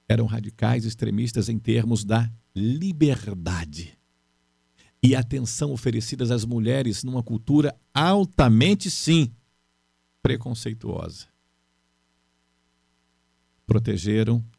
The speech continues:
elevaram o status das mulheres através do quê? Do ensino sobre a santidade do casamento,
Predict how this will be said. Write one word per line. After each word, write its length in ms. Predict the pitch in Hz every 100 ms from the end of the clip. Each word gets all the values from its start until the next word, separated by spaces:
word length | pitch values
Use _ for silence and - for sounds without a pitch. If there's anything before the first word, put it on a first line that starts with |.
| _ _ _ -
elevaram 680 | 101 101 90 107 104 98 - _ _ _ _ _ _ _ _ _ _ _ _ _ _ _ _ _ _ _ _
o 60 | 113
status 480 | 113 - 110 113 87
das 260 | 95 -
mulheres 500 | 95 87 98 113 90
através 420 | 92 - 87 98
do 100 | 95
quê? 220 | - 92 85 -
Do 180 | 92 117
ensino 400 | 113 - 123 107
sobre 300 | - 95 95
a 40 |
santidade 680 | - 101 - 90 95 95 -
do 100 | 101
casamento, 720 | 92 90 101 98 98 -